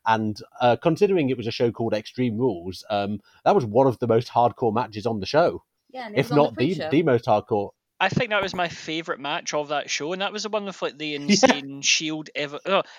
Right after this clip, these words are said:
Speaker 3: that was the one with, like, the Shield Evolution six man, and I think there was, like, a Daniel
Speaker 1: Yes.
Speaker 3: Bryan match on there and all that.
Speaker 1: Yeah,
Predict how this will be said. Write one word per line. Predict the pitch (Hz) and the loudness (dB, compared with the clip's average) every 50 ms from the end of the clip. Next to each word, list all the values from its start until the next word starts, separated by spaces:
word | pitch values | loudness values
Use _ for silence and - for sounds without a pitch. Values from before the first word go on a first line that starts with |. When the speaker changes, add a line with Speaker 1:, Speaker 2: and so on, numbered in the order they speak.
| - - | -2 0
Speaker 3:
that | 185 | 0
was | 208 214 | 2 2
the | 220 240 | 0 -2
one | 226 220 | -2 -2
with, | 214 202 | 0 -2
like, | 196 165 | -2 0
the | 170 | 2
Shield | 165 - - 180 175 170 170 160 | 0 2 2 2 0 -2 -2 0
Evolution | 165 156 151 156 151 143 147 156 - - 175 160 160 151 147 _ _ _ _ _ _ _ | 0 -2 0 -2 -4 -4 -2 -2 -2 -2 -2 -4 -8 -12 -14 _ _ _ _ _ _ _
six | - - - - 165 - _ - - | -2 -2 0 0 0 -2 _ -8 -6
man, | 202 196 190 190 190 190 190 185 | -2 0 2 2 2 2 0 -2
and | 175 165 | -4 -6
I | 156 | -6
think | - - 180 - | -6 -6 -8 -6
there | 160 | -6
was, | 175 175 175 | -8 -6 -6
like, | 170 - - | -6 -8 -10
a | 143 | -10
Daniel | _ - 131 139 131 156 | _ -6 -4 0 6 6
Speaker 1:
Yes. | 170 196 214 - | 8 8 8 6
Speaker 3:
Bryan | - 131 135 139 143 151 165 180 196 | 4 -4 -4 -4 -4 -4 -6 -6 -4
match | 196 208 214 208 - _ - - - | -4 -2 -2 -4 -6 _ -6 -4 -4
on | 214 214 214 220 | -2 -4 -4 -4
there | 220 220 220 220 226 226 | -6 -6 -4 -2 -2 -2
and | 226 220 | -2 -2
all | 226 226 | -4 2
that. | 226 233 | 4 6
Speaker 1:
Yeah, | 160 | 6